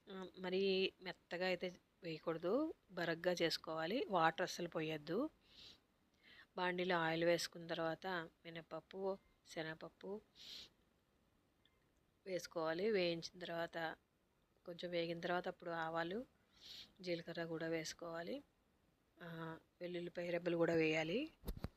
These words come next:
ఒలిచినవి వెల్లుల్లిపాయ రెబ్బలు వేసుకోవాలన్నమాట.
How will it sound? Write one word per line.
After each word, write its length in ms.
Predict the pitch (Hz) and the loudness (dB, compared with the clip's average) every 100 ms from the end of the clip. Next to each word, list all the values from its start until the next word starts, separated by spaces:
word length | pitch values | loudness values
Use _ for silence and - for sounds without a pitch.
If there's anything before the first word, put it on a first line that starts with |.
| - - | -10 -2
ఒలిచినవి 600 | 175 170 180 185 175 175 | 0 0 0 4 4 6
వెల్లుల్లిపాయ 440 | 170 165 165 165 170 | 4 4 2 -2 -8
రెబ్బలు 280 | 170 175 | -6 -2
వేసుకోవాలన్నమాట. 880 | 170 160 - 170 160 156 156 156 220 | 2 2 0 -8 -10 -10 -12 -14 -16